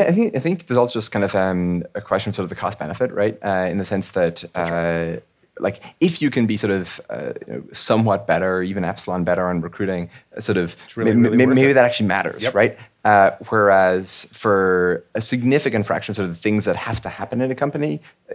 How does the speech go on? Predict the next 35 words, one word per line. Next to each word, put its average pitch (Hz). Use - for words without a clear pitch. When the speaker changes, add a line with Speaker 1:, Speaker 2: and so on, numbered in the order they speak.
Speaker 1:
I -
mean, 101
you, 107
you 113
can 113
fail 117
if 107
you 104
screw -
them 98
up, 156
Speaker 2:
Mm-hmm. 110
Speaker 1:
um, 98
but 95
they're 95
not 95
going 98
to -
be 92
sort 92
of 85
the, 87
the 85
things 90
that, 82
uh, -
that, 82
that 85
sort 82
of 78
create 107
outsized 92
success -
by 92
themselves. 85